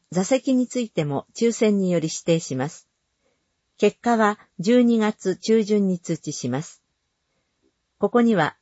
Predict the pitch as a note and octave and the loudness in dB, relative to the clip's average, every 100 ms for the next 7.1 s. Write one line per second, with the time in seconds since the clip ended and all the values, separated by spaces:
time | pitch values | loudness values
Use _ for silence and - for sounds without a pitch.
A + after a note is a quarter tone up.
0 | _ F3 G3 A3+ A3+ G#3 G3 F3+ D#3+ - | _ -6 -2 0 2 2 2 0 -6 -6
1 | C#3 - _ _ _ _ _ - G#3+ A3 | -8 -8 _ _ _ _ _ 0 0 2
2 | G#3 G3 - E3+ - _ E3+ F3 A3 A3+ | -2 -4 -2 -2 -2 _ -10 -6 -2 -2
3 | A3 G#3+ G3+ E3 C#3+ A#2+ C#3+ - D3 C#3+ | 0 0 0 -2 -4 -6 -10 -8 -8 -8
4 | C3+ C#3+ C#3 B2+ A#2 B2 - G#2+ A2 E3+ | -6 -8 -6 -8 -8 -8 -8 -6 -6 -10
5 | - _ _ _ _ _ _ _ _ _ | -16 _ _ _ _ _ _ _ _ _
6 | - A#3 A3+ G#3+ G#3+ G#3 F#3 - E3+ D#3+ | 0 2 4 2 0 -6 -6 -4 -2 -2